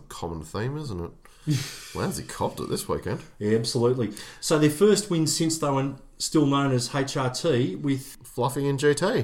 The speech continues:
Speaker 1: at Sandown.
Speaker 2: Yeah, yeah, Luffy and G T at Sandown.
Speaker 1: Uh, twenty sixteen.
Speaker 2: Yep. So second was consistent Cappy and third was Percat,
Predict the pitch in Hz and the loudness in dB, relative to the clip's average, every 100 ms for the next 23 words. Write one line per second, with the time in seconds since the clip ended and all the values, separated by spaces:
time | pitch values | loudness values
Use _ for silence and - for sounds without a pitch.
0 | - - - 180 180 160 123 143 123 143 | -2 -6 -2 4 6 6 6 4 4 2
1 | - 127 131 127 147 127 139 151 135 95 | 0 0 0 0 0 -2 -2 -4 -2 -4
2 | 113 127 127 160 147 - - 208 156 - | 0 2 2 2 0 -2 -2 -2 -2 -2
3 | 156 151 - - - 147 196 196 165 139 | -2 -2 -6 -6 -2 2 2 2 0 -2
4 | 131 135 131 160 - 127 - 147 151 139 | -2 -4 -2 -2 -2 -6 -4 -4 -2 -2
5 | 139 123 123 120 120 143 135 - - 131 | -4 -2 0 0 0 0 0 -4 -2 0
6 | 127 131 127 | 0 -2 -4